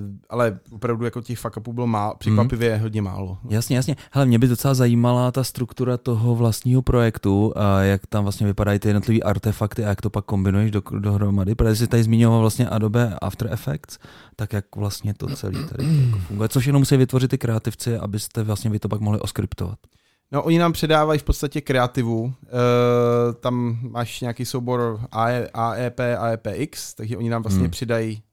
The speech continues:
Speaker 1: tohleto, což nahrajou k nám do, do, vlastně
Speaker 2: A
Speaker 1: do
Speaker 2: to je co?
Speaker 1: systému. To je v podstatě nějaký Adobečkovej předpis, eh, toho projektu.
Speaker 2: Aha.
Speaker 1: Že oni mají v podstatě,
Speaker 2: Je meta.
Speaker 1: je to nějaký meta předpis. Ono víceméně celý ten After Effects je,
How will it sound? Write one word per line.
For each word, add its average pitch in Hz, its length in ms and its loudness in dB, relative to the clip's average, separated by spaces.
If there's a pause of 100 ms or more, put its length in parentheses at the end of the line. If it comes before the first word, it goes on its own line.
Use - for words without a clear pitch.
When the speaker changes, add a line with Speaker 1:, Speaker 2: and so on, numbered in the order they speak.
(140)
Speaker 1:
tohleto, 123 580 -6
což 113 180 -8
nahrajou 120 260 -4
k - 80 -12
nám 117 140 -6
do, 110 60 -8 (160)
do, 120 60 -10
vlastně 110 220 -8
Speaker 2:
A - 20 -4
Speaker 1:
do 104 60 -2
Speaker 2:
to 107 60 -2
je 101 80 2
co? - 140 0
Speaker 1:
systému. 143 300 0 (680)
To 139 100 -2
je 131 480 2 (360)
v - 20 -20
podstatě 123 380 -6
nějaký 120 640 0 (400)
Adobečkovej 123 600 -2
předpis, - 840 -2
eh, 143 60 -2 (400)
toho 123 180 -4
projektu. 107 460 -4 (140)
Speaker 2:
Aha. 101 420 0
Speaker 1:
Že 123 80 -8
oni 123 160 0
mají 123 220 0
v 120 40 -10
podstatě, 113 400 -4
Speaker 2:
Je 123 140 0
meta. 107 120 -2 (280)
Speaker 1:
je 113 100 -10
to - 80 -8
nějaký 123 260 -4
meta 120 260 -2
předpis. 127 600 -6 (440)
Ono 135 180 2
víceméně 135 580 2
celý 127 300 -4
ten 139 200 -4
After 113 340 -6
Effects 123 400 -8
je, 123 800 0